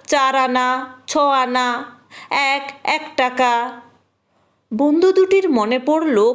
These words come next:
পথের ধুলো থেকে লোকটি পয়সা কুড়োচ্ছিল। এক নয়া পয়সা, দুই নয়া পয়সা। নয়া পয়সার যুগে ওদের অসুবিধা বেড়েছে বই কমেনি।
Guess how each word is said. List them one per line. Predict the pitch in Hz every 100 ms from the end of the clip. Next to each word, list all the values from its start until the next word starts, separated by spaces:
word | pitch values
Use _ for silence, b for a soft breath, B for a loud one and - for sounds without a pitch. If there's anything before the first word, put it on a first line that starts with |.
| 233
পথের | 208 233 294 302 220
ধুলো | 202 233 254
থেকে | 254 302 269 190 214
লোকটি | 226 247 247 302
পয়সা | 302 170 185 226
কুড়োচ্ছিল। | 214 190 165 165 - 202 139 139 - _ B B B
এক | - 240 247
নয়া | 240 220 214 214
পয়সা, | 202 190 196 202 196 - 185
দুই | 185 277 277
নয়া | 240 208 196
পয়সা। | 196 185 185 190 185 185 - _ _ _ _ b b b b
নয়া | 214 170 156
পয়সার | 214 277 320 330 427 415
যুগে | 311 339 381 370 403
ওদের | 320 311 381
অসুবিধা | 339 254 - 294 330 359 381
বেড়েছে | 269 220 247 254 339
বই | 294 349
কমেনি। | 381 240 185 185 170 151